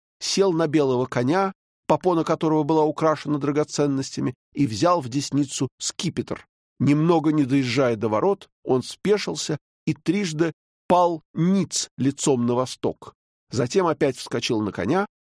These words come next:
и въехал в великие Золотые ворота. Здесь ему поднесли золотой венец, украшенный самоцветными каменьями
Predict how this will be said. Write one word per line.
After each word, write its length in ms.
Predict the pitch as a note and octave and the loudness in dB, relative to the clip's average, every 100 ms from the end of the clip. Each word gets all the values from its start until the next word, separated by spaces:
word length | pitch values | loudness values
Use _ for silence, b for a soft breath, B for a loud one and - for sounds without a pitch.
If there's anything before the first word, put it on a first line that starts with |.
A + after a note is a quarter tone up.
| _ | _
и 100 | E3+ | -2
въехал 540 | C3 D3 E3 D3+ D3 - _ - | 0 0 0 0 -4 -4 _ -8
в 60 | A#2 | -4
великие 580 | A2+ D3 C#3+ C#3 C#3+ | 0 2 0 -2 -2
Золотые 420 | B2+ B2+ C3 B2+ B2+ | 0 0 0 0 0
ворота. 460 | B2+ G#2 G2 A#2+ - _ _ - | 0 -2 -6 -14 -18 _ _ -8
Здесь 360 | A2 D3+ C#3 | 0 2 2
ему 180 | C#3 C3+ | -2 -2
поднесли 500 | B2+ A#2 B2 - B2 | -2 -2 -2 -2 -2
золотой 420 | A2 A2 A#2 A2+ | 0 0 0 -2
венец, 460 | G#2 G#2+ F3 G3 - _ | -2 0 0 0 -6 _
украшенный 600 | - C3 D#3 C#3+ C3+ B2+ - _ | -8 -2 0 0 -2 -2 -4 _
самоцветными 840 | - C#3 C#3+ - C#3 C3 - A#2+ | -2 0 0 0 0 0 0 -2
каменьями 600 | - B2+ D3 C3+ B2+ C3 | 0 2 2 2 0 -2